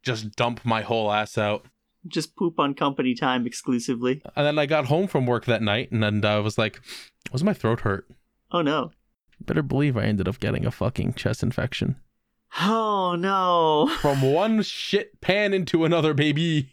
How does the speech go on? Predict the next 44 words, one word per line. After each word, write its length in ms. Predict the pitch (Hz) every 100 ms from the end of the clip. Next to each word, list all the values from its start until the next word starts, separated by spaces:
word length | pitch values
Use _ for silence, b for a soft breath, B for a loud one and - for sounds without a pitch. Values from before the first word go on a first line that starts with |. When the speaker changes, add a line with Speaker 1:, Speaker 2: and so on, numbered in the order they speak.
| _ _ -
Speaker 2:
Holy 540 | 127 117 117 110 113
shit. 520 | - - 120 117 - _ _
Speaker 1:
Was 100 | 156
like, 120 | 151 156
Speaker 2:
It's 60 |
Speaker 1:
"Oh, 40 | 180
Speaker 2:
like 180 | 175 175
the 60 |
Speaker 1:
cool." 80 | 165
Speaker 2:
stomach 220 | 160 127
bug 160 | 160 143
wasn't 240 | 143 143
immediately 460 | 143 143 143 135 120
gone 640 | 123 135 123 120 143 147 - -
Speaker 1:
Yeah, 280 | 175 214 151
Speaker 2:
either. 100 | -
Speaker 1:
and 80 | 170
it 40 |
was, 280 | 185 165 -
it 60 | 170
was 140 | 165
still 220 | - 202
going. 260 | 185 233 220
<laughs> 220 | 226 202 180
It's 120 | -
still 240 | - 247
going 360 | 214 262 240 185
while 160 | 175
I'm, 100 | 175
like, 180 | 170 160 B B -
coughing 360 | 156 156 180
up 140 | 170 -
phlegm, 340 | 190 185 151
and 80 | 139
I'm 80 | 143
like, 180 | 131
"This 160 | 147 147
sucks." 520 | 107 110 - - - _ _ _ _
Speaker 2:
Why 160 | - 139
are 100 | 185
humans 420 | 185 180 160 151
built 220 | 143 139
like 220 | 135 120 -
this? 320 | 120 -